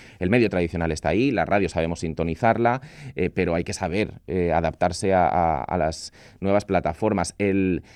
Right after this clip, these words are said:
negarlas es el error al final. Eh, el negar que, que, que todo esto evoluciona, que hay una nueva tecnología, es donde caemos en el error, es, es, es, es situarnos en, en,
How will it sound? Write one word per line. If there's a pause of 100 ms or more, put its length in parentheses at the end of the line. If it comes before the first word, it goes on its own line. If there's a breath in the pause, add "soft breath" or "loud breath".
(180 soft breath)
negarlas
es
el
error
al
final. (180)
Eh, (380)
el
negar
que,
que,
que
todo
esto
evoluciona,
que
hay
una
nueva
tecnología, (320 loud breath)
es
donde
caemos
en
el
error,
es,
es,
es, (280 loud breath)
es
situarnos
en,
en,